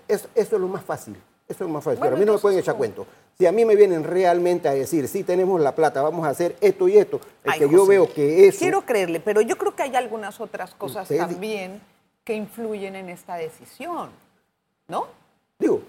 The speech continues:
Speaker 1: otras cosas, definitivamente. Cuando usted tiene un
Speaker 2: ¿Cómo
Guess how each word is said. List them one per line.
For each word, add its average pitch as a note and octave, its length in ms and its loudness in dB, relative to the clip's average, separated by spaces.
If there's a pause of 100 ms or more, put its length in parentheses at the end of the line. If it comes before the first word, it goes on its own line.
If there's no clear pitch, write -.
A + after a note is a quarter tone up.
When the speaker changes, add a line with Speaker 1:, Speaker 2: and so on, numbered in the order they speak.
(240)
Speaker 1:
otras C3 280 -4
cosas, D#3 320 -8
definitivamente. C#3+ 680 -2
Cuando A#2+ 200 -6
usted E3 160 -4
tiene F#3+ 160 2
un G3+ 60 0
Speaker 2:
¿Cómo F3+ 40 0